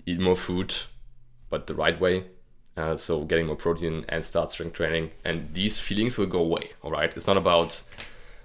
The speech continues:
"Okay, I need to, like, improve my mindset that way. I need to hide my snacks. I need to, uh, drink, I don't know, apple cider vinegar in the morning at eight fifteen A M. I need to drink my turmeric shots at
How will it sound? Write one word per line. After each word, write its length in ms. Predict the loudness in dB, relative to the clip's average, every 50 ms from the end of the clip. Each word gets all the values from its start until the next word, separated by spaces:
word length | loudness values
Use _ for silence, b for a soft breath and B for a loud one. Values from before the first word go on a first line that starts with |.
| B -12
"Okay, 340 | -8 -6 -4 -2 -2 0 0
I 80 | 0
need 200 | -2 -2 -2 -2
to, 480 | -2 -2 0 0 0 0 0 -2 -2 -4 -6 -12 -20 _ _ _ _ _ _ _ _ _ _ _ _ _ _ _ _ _ _ -14 -12
like, 140 | -8 -6 -6
improve 260 | -4 -4 -4 -2 -2
my 240 | 0 2 2 2 2
mindset 280 | 2 0 -2 -4 0 2
that 200 | 2 2 2 2
way. 240 | 0 2 2 2 2
I 40 | 0
need 180 | -2 -4 -4
to 440 | -6 -4 -4 -2 -2 -2 -4 -6 -8 B B B B B B
hide 520 | -8 -8 -6 -6 -4 -2 0 0 0 0
my 120 | -2 -2 0
snacks. 800 | 0 0 0 0 0 2 2 2 0 0 -2 -4 -6 -6 -6 B B B B B B B B B -10
I 80 | -6 -6
need 200 | -4 -4 -4 -4
to, 520 | -4 -2 -2 -2 -2 -2 -2 -4 -4 -6 -8 -14 -12 -10
uh, 100 | -8 -8
drink, 580 | -8 -6 -2 -2 0 0 -2 -4 -6 -10 -12 -16 _ _ _ _ _ -8
I 60 | -4
don't 160 | -2 -2 0
know, 260 | 2 2 0 0 -2 -4 -6
apple 160 | -6 -4 -4
cider 200 | -2 0 0 0
vinegar 280 | 0 0 -2 -2 0 0
in 80 | 0 0
the 60 | 0
morning 500 | 0 0 0 2 0 0 -2 -4 -4 -6
at 220 | -8 -8 -8 -12 -12 _
eight 360 | -6 -4 -4 -4 -4 -4 -6 -6 b b b b b _
fifteen 540 | -12 -10 -10 -8 -6 -6 -6 -4 -4 -4 -4
A 200 | -2 -2 0 0
M. 320 | 0 -2 -4 -6 -6 -8 b b b b b b b b -10
I 40 | -6
need 160 | -6 -6 -4
to 80 | -6 -4
drink 220 | -2 -2 -2 0
my 100 | 0 -2
turmeric 380 | -2 -2 -2 0 0 0 0 -2
shots 440 | -2 0 0 0 0 0 -4 -4 -4
at 300 | -4 -6 -6 -6 -10